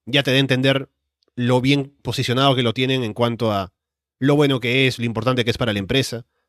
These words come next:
Y obviamente es así. Y tuvo un gran combate aquí, es el campeón del X Division y luce muy bien, luce como un campeón que está ahí para cargar la división sobre su espalda. Y también Trey, ¿no? O sea,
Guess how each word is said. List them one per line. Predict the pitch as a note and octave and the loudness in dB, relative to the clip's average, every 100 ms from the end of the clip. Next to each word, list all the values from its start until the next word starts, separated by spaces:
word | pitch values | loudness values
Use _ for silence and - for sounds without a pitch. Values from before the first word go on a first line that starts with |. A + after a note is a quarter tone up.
| _ _ _ - | _ _ _ -4
Y | B2 A#2 A2+ | 0 2 2
obviamente | C#3+ C#3 C3+ C#3 B2+ | 4 4 4 2 0
es | G#2 | -2
así. | - A#2+ - | -4 -4 -8
Y | G#2+ | -4
tuvo | C#3+ C3+ | 0 2
un | |
gran | B2+ C#3 C3 | 2 0 2
combate | C3 C3+ B2 | 2 2 0
aquí, | A2 F3+ | -4 0
es | E3 B2 | 0 0
el | |
campeón | A2+ A2+ C3 B2 | -2 0 0 2
del | A#2+ | 0
X | A2 | -2
Division | B2 F3 - D#3 A2+ | -2 -2 -2 -2 -2
y | F#2+ F#2 | -6 -4
luce | B2 - A2 F#2+ _ _ _ - | -4 -2 -4 -6 _ _ _ 0
muy | C#3+ C3 | 2 4
bien, | D3+ D#3 | 6 4
luce | C3+ | 2
como | A#2 G#2+ G2 F2 | -2 -4 -4 -6
un | B2 B2 | -6 -4
campeón | A2+ A2+ C3 B2+ | -2 2 2 2
que | |
está | A2+ - | -2 0
ahí | A#2 B2+ | 0 2
para | C3 G2+ E2+ _ _ _ _ _ _ - | 0 -2 -6 _ _ _ _ _ _ -2
cargar | B2 C3+ | 0 2
la | C3 | 4
división | B2+ A2+ C3+ A#2+ | 2 2 0 0
sobre | A#2+ G#2 | 0 -2
su | A2 | -2
espalda. | D3 A#2 A2 - _ _ _ _ _ _ _ _ - | -2 -2 -4 -10 _ _ _ _ _ _ _ _ -4
Y | D3 | -2
también | D3+ E3 G3+ | 0 0 0
Trey, | - E3 | 2 0
¿no? | A2+ B2+ | 0 -2
O | |
sea, | C#3+ D#3 | -2 -4